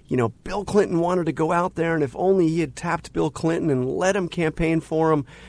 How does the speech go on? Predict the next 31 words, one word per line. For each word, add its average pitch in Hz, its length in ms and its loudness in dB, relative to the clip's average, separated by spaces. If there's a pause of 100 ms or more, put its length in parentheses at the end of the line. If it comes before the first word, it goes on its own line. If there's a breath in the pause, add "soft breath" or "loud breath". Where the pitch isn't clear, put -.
(140)
things 147 300 -2
could 190 220 2
have 165 100 0
turned 151 280 2
out 131 180 2
differently. 175 400 0 (600 loud breath)
That's - 180 -2
not 320 100 8
exactly 180 640 4
the 156 100 8
narrative 135 400 6
you 156 160 0
have, 127 300 0
but 139 160 0
it's, - 380 -8 (500)
but, - 180 -6
but 466 120 0
there 262 120 -4
are 330 120 -2
some - 180 0
echoes 330 340 0
of 135 80 2
that 110 160 2
narrative. 113 300 0
What 466 100 0
was 381 140 0
going 392 220 2
on 185 180 2
with 117 120 -4
Bill 110 140 -4
Clinton? 110 360 -10